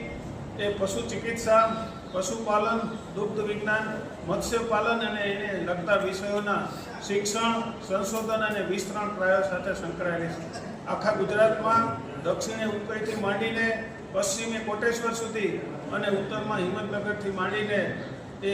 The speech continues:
પશ્ચિમના વેરાવળ સુધી એકાવન જેટલા વિવિધ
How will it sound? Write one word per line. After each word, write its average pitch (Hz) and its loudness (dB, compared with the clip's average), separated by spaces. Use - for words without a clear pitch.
પશ્ચિમના 202 -2
વેરાવળ 208 2
સુધી 202 0
એકાવન 233 2
જેટલા 220 4
વિવિધ 196 0